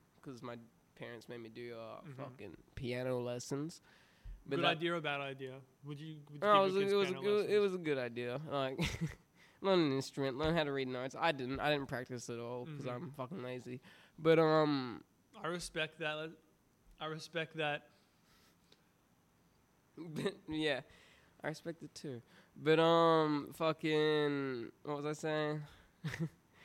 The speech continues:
Speaker 1: Yeah, so I got, never practice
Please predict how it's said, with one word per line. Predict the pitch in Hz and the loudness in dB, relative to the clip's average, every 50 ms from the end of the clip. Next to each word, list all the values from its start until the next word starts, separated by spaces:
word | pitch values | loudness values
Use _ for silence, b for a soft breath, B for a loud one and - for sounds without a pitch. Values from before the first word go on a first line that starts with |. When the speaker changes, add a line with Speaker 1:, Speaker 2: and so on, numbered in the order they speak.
| B B B B B B B B B | B B B B B B B B B
Speaker 1:
Yeah, | 156 175 170 147 127 120 | 2 4 4 4 4 2
so | 131 - - 156 151 147 143 | -2 -2 0 2 2 4 4
I | 139 151 151 | 2 2 2
got, | 156 170 165 160 151 - - _ - | 2 2 2 0 0 -4 -8 _ 0
never | 175 185 185 165 | 2 2 2 2
practice | - 196 170 175 - - 170 170 - - - - - - | 2 0 0 0 0 -4 -10 -10 -12 -14 -14 -14 -14 -16